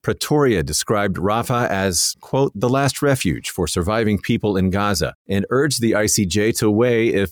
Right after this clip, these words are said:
Israel's recent offensive requires the World Court to use its authority to, quote, "prevent further imminent breach of the rights of Palestinians in Gaza."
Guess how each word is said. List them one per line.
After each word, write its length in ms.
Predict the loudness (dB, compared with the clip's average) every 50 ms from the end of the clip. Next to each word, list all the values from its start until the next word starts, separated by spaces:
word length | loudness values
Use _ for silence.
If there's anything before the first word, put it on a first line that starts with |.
| -2 -2
Israel's 480 | 0 0 0 2 2 2 2 2 2
recent 320 | 2 2 2 2 2 0 0
offensive 600 | 0 0 0 0 0 0 0 0 0 0 0 0
requires 500 | -2 -2 -2 -2 0 0 0 0 -2 -2
the 100 | -2 -2
World 420 | 0 2 2 2 2 2 0 -2
Court 400 | -4 -2 0 0 2 0 0 -2 -2
to 100 | 0 2
use 240 | 4 4 4 4
its 160 | 2 0 0 -2
authority 560 | -4 -2 _ 0 2 4 4 4 2 2 0
to, 160 | 0 -4 -6
quote, 400 | -6 -4 -2 -2 -2 -2 -2 _
"prevent 460 | -4 -4 -2 0 0 -2 -2 -2 -2
further 300 | -2 0 0 2 0 0 0
imminent 300 | 0 2 2 0 0 0
breach 280 | 0 0 0 0 0 -2
of 120 | -2 0
the 80 | 0 0
rights 300 | 0 0 0 0 -2 -4
of 120 | -6 -4
Palestinians 760 | -4 -4 -4 -2 -2 -4 -2 -2 0 0 2 2 2 0 0 0
in 100 | 0 0
Gaza." 480 | 0 -2 -2 -2 -2 -2 -4 -4 -6